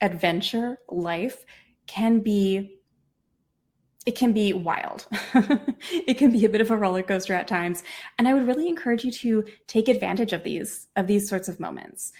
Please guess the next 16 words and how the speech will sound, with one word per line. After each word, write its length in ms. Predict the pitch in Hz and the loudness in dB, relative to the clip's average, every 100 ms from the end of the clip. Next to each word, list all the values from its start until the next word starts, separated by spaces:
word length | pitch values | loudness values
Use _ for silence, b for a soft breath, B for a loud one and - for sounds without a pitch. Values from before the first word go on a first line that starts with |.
| B B B _ - | B B B _ -2
I 120 | 233 | 0
think 460 | 226 254 254 285 247 | 0 0 -2 -2 -2
that 480 | 208 180 175 - - _ _ - | -2 -2 -4 -10 -16 _ _ -6
I 220 | 202 220 | 0 0
could 280 | 226 - 208 | -2 -2 -2
have 220 | 202 190 | -2 -2
been 340 | 202 190 185 185 175 | -2 0 -2 -6 -8
really 280 | 196 196 196 | -4 -2 -2
frustrated 920 | 185 - - 175 - 208 220 254 294 294 - | -4 -10 -12 -12 -8 -6 -6 -6 -8 -8 -6
that 140 | 185 | -4
the 60 | 180 | -6
cover 320 | - 180 180 | -8 -6 -4
design 300 | 185 175 170 | -4 -4 -4
isn't 220 | 165 175 | -6 -8
ready 180 | 156 175 | -8 -6
yet, 340 | 190 240 302 | -4 -4 -4